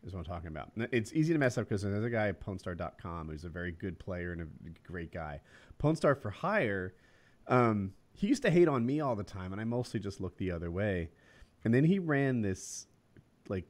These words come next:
charity for Christmas, and basically you just sent everything to his house, and then he would distribute it outwards. So,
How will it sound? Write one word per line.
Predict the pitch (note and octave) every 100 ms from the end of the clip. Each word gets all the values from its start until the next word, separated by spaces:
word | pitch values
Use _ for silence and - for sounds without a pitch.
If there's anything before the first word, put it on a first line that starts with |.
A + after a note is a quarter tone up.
| -
charity | - G2+ A2 C3 D#3+ F3 F#3 -
for | A2
Christmas, | - A#2+ B2 - F#3+ G3 - - _ _ -
and | A2+
basically | D#3 F#3+ G#3 F#3+ F3+
you | C#3+
just | A#2+ A#2 - -
sent | D#3 D#3+ G#2+ - -
everything | A#2+ C#3 D3 C#3+ B2 A#2+
to | A2+ - G2
his | G#2+ F#2
house, | - A#2 G2 A2 - - - _ - - -
and | A2
then | G#2+
he | G#2 B2+
would | B2+
distribute | A2+ A2 - A2 G#2 F#2+
it | F#2 - _ _ _ _ -
outwards. | F#2+ - A1+ - - _ _ _ _ -
So, | B2 G#2+